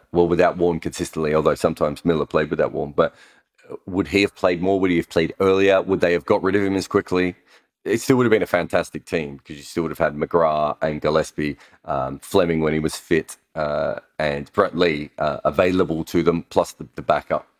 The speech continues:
sort of bowlers of Reifel, Kasprowicz, Bickle. Uh, it was still a fantastic team. Uh, Tim May as well. There was a lot of very good bowlers around at that time, plus the batters and the fact they had Gilchrist, which was a big point of difference.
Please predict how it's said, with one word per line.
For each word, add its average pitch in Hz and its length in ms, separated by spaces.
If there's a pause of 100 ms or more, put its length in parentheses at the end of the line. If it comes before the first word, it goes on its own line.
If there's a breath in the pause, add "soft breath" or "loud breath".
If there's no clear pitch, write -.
sort 80 180
of 64 80
bowlers 69 320
of 71 100
Reifel, 71 380
Kasprowicz, - 540
Bickle. 71 340 (440 loud breath)
Uh, 73 380 (320)
it 87 160
was 82 140
still 80 200
a 76 60
fantastic - 640
team. 71 440 (140)
Uh, 67 160
Tim 95 220
May 78 260 (240)
as 73 160
well. 69 280 (500 loud breath)
There 90 60
was 80 100
a 90 40
lot 98 380
of 78 60
very 76 260
good 69 160
bowlers 69 640
around 69 500
at - 80
that 62 160
time, 73 260
plus - 240
the - 80
batters 67 460
and 67 200
the 65 80
fact - 220
they 69 60
had 69 180
Gilchrist, 69 500
which - 140
was - 140
a 69 160 (140)
big - 180
point 73 220
of 67 60
difference. 71 400